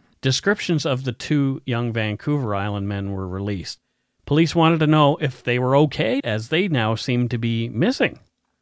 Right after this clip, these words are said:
Cam McLeod was described as six-foot-four or one point nine three meters tall, weighing approximately a hundred and sixty-nine pounds or seventy-seven kilograms, having dark brown hair, facial hair, and brown eyes.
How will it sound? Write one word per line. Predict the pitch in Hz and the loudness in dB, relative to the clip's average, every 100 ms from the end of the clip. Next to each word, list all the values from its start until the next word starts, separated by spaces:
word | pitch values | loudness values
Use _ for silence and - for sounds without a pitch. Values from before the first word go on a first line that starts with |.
| _ _ _ _ _ _ | _ _ _ _ _ _
Cam | 147 165 160 | 2 2 2
McLeod | - 143 156 170 | 2 2 2 0
was | 123 | -4
described | - - 120 113 110 | -6 -6 0 0 0
as | 104 98 | -2 -4
six-foot-four | - 151 - 127 - - 107 117 | -4 -6 -4 -8 -8 -4 -2 -2
or | - 117 107 | -4 -4 -4
one | 123 131 135 | 0 0 0
point | - 143 107 | -4 -8 -4
nine | 113 120 127 | -2 0 -2
three | - 123 120 | -2 -4 -2
meters | 113 110 98 - | -2 -4 -8 -8
tall, | - 101 156 240 _ _ _ _ _ | -6 -4 -6 -8 _ _ _ _ _
weighing | 123 120 123 | 0 2 2
approximately | 117 - 120 117 - 123 104 | 0 0 0 0 -4 -6 -4
a | 101 | -2
hundred | 131 151 | 0 0
and | 143 | -2
sixty-nine | - 160 - 127 117 104 95 | -2 -6 -4 -2 -2 -2 -4
pounds | - 107 120 110 | -4 -2 -2 -2
or | |
seventy-seven | 95 127 117 107 - 104 95 | -4 -2 -2 -4 -4 -6 -6
kilograms, | 90 156 139 92 78 78 107 - _ _ _ | -6 -4 -2 -4 -6 -6 -8 -10 _ _ _
having | 135 131 135 135 - | -2 0 0 -2 -2
dark | 127 165 - | -2 -2 -2
brown | 143 139 | 0 0
hair, | 110 101 82 98 - | 0 0 -2 -4 -8
facial | - 185 160 131 | -4 -4 -2 -4
hair, | - 65 - - | -6 -10 -14 -6
and | 107 95 92 90 - - | -4 -2 -2 -6 -10 -18
brown | 107 113 107 98 | -8 -2 0 0
eyes. | 139 170 71 - - | 0 -2 -8 -16 -18